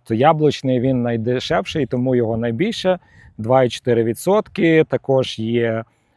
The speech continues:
а, червоної смородини нуль три, чорної нуль два відсотки,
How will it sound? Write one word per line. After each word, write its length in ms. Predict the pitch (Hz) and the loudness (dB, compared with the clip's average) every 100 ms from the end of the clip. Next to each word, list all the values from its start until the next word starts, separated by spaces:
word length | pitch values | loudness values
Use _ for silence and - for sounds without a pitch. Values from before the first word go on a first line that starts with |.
| _ | _
а, 200 | - 117 | -6 -4
червоної 560 | 113 147 135 143 135 123 | 0 0 4 4 4 0
смородини 840 | - 127 143 190 190 190 180 180 | 0 2 4 4 4 2 2 2
нуль 200 | 170 170 160 | 2 0 0
три, 540 | - 170 170 165 170 160 | 0 4 6 6 4 2
чорної 800 | - 147 165 160 156 156 151 151 | 2 2 2 0 -2 0 0 0
нуль 220 | 147 143 | 0 -2
два 380 | 131 135 143 135 | 0 2 4 4
відсотки, 840 | 135 - 143 139 - - 127 123 | -2 -2 2 2 0 -2 0 0